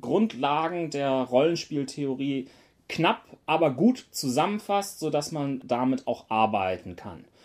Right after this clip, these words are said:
Ich habe es mir noch einmal komplett durchgelesen. Es war nichts Neues für mich da drin, aber ich habe wirklich noch nie eine so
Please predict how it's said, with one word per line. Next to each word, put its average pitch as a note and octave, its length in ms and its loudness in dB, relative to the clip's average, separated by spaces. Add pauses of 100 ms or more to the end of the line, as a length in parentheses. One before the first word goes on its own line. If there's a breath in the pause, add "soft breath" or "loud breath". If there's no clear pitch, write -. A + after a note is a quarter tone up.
(200 soft breath)
Ich - 120 -2
habe F3+ 120 4
es E3+ 80 -8
mir F3+ 160 0
noch D#3+ 160 -2
einmal D3+ 240 -4
komplett - 340 -2
durchgelesen. F3+ 640 0
Es - 160 -4
war A#2+ 280 2 (200)
nichts D#3+ 420 -2
Neues B2+ 460 6
für G3+ 140 -4
mich G3+ 180 -6
da G#3 120 -2
drin, A3 360 -4 (640 soft breath)
aber E3 320 4
ich - 100 -4
habe E3 200 -6
wirklich G#3+ 260 0
noch F3+ 120 -6
nie F#3+ 180 0
eine E3+ 160 -2
so F#3 320 -6